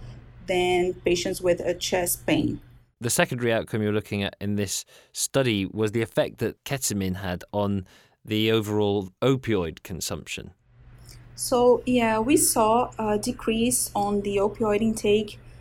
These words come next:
Speaker 1: and it varied according to age, basically, but not to sex, pain location, and infusion. Younger patients had a better outcome than,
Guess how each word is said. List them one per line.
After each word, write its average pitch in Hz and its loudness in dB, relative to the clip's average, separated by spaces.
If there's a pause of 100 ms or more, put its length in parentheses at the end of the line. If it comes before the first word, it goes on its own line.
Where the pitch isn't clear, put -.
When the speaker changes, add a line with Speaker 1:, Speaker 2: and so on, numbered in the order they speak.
(180)
Speaker 1:
and 233 6
it 233 4
varied 208 4
according 202 4
to 202 0
age, 175 4 (160)
basically, 175 0
but 196 2
not 208 2
to 208 -4
sex, 196 2
pain 202 -4
location, 185 0
and 190 0
infusion. 165 -2 (340)
Younger 233 6
patients 214 2
had 202 0
a 202 6
better 190 4
outcome 180 0
than, 170 0